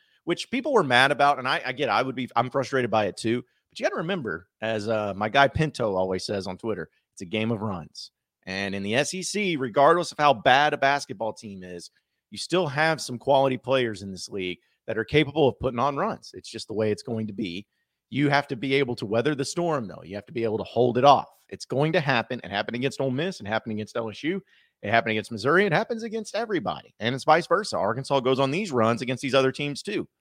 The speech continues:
It's a game of runs. So you gotta be able to have that killer instinct and to close them out and weather that storm. Arkansas did. So I'm not mad about it. Great job. So, uh, I'm just happy that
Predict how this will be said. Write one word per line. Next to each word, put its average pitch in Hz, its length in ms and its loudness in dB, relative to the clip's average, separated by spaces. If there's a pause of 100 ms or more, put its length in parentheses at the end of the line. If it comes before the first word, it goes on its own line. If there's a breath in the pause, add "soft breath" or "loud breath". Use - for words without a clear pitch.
(260)
It's - 80 -12
a 92 60 -6
game 95 200 -4
of 101 120 -4
runs. 127 360 0 (220)
So 123 380 2 (380)
you 113 120 -6
gotta 156 280 8
be 151 200 0
able 135 280 4
to 123 140 0
have 117 180 4
that 104 160 0
killer 143 260 -2
instinct 123 480 -4
and 92 100 -8
to - 80 -8
close 135 320 0
them 123 140 -2
out 117 260 0 (340 soft breath)
and 95 120 -10
weather 135 200 2
that 113 200 4
storm. 117 400 -6 (160)
Arkansas 117 420 0
did. 101 340 -2 (240)
So 110 100 -4
I'm 110 100 0
not 104 180 0
mad 95 220 0
about 90 240 -2
it. 90 80 -6 (100)
Great 95 220 -4
job. 80 320 -12
So, 78 360 -10
uh, 90 220 0
I'm 113 100 0
just 120 140 -8
happy 143 260 8
that 117 220 4